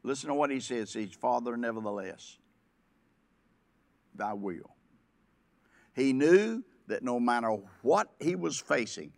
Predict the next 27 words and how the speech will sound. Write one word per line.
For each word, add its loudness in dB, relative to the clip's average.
he 4
knew 4
no 2
matter 8
how 4
painful -2
the 0
agony 0
was, -12
he -6
could 0
not 0
lose 0
his -4
peace -4
with -6
the -6
Father. -6
For 0
if -2
he -4
lost 2
his -2
peace 0
with -2
the 2
Father, 2